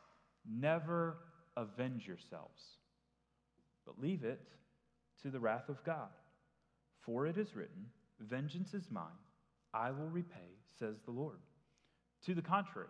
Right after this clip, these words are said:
if your enemy is hungry, feed him. If he is thirsty, give him something to drink. For so, by so doing, you will heap burning coals on his head. Do not be overcome by evil,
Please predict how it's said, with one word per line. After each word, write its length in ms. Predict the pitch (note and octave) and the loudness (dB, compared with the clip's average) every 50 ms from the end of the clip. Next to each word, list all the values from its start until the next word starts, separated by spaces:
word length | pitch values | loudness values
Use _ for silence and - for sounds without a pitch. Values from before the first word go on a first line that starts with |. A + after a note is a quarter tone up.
| - - | -6 -6
if 160 | C3+ C3 - | -6 -2 0
your 140 | D#3 E3 - C#3 | 0 0 2 2
enemy 280 | C#3+ E3+ F3+ F#3 F#3 | 2 2 2 2 2
is 120 | F#3 F3+ - | 0 -2 -2
hungry, 280 | C3+ B2 B2 C3 C#3 | -4 -2 -2 -2 -4
feed 280 | C#3 - - G#3 F#3+ - | -4 0 0 0 0 0
him. 140 | G2+ F2 - - - - - - _ _ _ _ - | -2 -8 -10 -14 -18 -20 -20 -20 _ _ _ _ -20
If 120 | - - - | -16 -8 -4
he 100 | B2+ A#2 | -2 -2
is 80 | G#2+ | -2
thirsty, 400 | - - A2 A2 C3 - - G#3 G3 - | 0 0 0 0 0 -2 -4 -6 -4 -2
give 120 | A#2 G#2+ | -2 -2
him 120 | A2+ A#2 A2+ | 0 0 0
something 240 | - C3 A2+ D3+ E3 | -2 -4 -2 -2 -4
to 60 | E3 | -2
drink. 240 | D#3 G3+ A3 A3 - - - - - - - - - - _ _ - | 0 0 0 0 -2 -6 -14 -20 -20 -20 -20 -20 -20 -20 _ _ -6
For 140 | - C3+ | -4 -4
so, 260 | B2+ - - F3+ D#3+ - D3+ C3 | -4 -4 -4 -4 -4 -4 0 4
by 260 | C#3+ D3 F3 G3 G3+ | 4 6 6 4 0
so 280 | F#3 - - F#3+ F3+ F#3+ | 0 -2 -2 0 2 2
doing, 380 | F3 C#3+ C#3 B2 A2+ A#2 A#2 - - - - - - | 4 4 4 6 6 4 2 0 -4 -14 -16 -12 -6
you 180 | A#2+ C3+ F#3 G3+ | 2 4 4 6
will 200 | G3 G3+ G3+ F3 | 6 6 4 2
heap 340 | F3 - - G3 F3+ - - D#3+ C#3 - | 2 2 -2 -2 -2 -2 -6 -6 0 4
burning 360 | D3+ E3 F#3 G3 G3 G3 F#3 | 4 4 6 4 2 0 0
coals 400 | - - G3 F#3+ F#3 F#3 F3 - - - | 0 0 0 2 2 0 -2 -4 -8 -6
on 200 | E3 E3+ F3 F3 D3+ - | -4 -4 -2 -4 -2 -2
his 240 | F3 E3+ F3 E3+ - | 0 0 0 0 -2
head. 280 | - F#3+ F3+ D3+ - - - - - - - _ _ _ _ _ _ _ _ _ _ _ _ _ _ _ _ _ _ _ - B2 | 0 0 0 0 0 -4 -10 -16 -20 -20 -20 _ _ _ _ _ _ _ _ _ _ _ _ _ _ _ _ _ _ _ -8 0
Do 140 | C3 E3+ | 4 4
not 260 | F3 F3+ F3+ F3 D3+ D#3+ | 6 6 4 2 0 -2
be 120 | D#3+ - | -2 0
overcome 460 | - C#3+ B2+ B2+ A#2+ - C3 B2 A2+ | 0 0 0 0 -4 -2 0 0 2
by 140 | G2 F#2+ F#2+ | 4 2 2
evil, 360 | F2+ - G2+ F2+ - E2+ D#2+ | 2 -4 -8 -10 -10 -12 -14